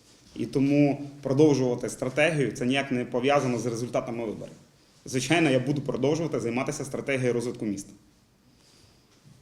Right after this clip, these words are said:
Користуючись нагодою, восьмого грудня делегація з Білої Церкви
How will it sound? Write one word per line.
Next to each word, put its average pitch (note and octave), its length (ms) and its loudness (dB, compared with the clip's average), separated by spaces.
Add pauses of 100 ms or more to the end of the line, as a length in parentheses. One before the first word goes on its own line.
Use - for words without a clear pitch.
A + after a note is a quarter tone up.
(120)
Користуючись D#3 560 4
нагодою, A#2+ 440 0 (400)
восьмого D3 540 2
грудня C3 380 0 (600)
делегація C3+ 640 2
з G#2+ 40 -6
Білої B2 260 2
Церкви D#3 400 -2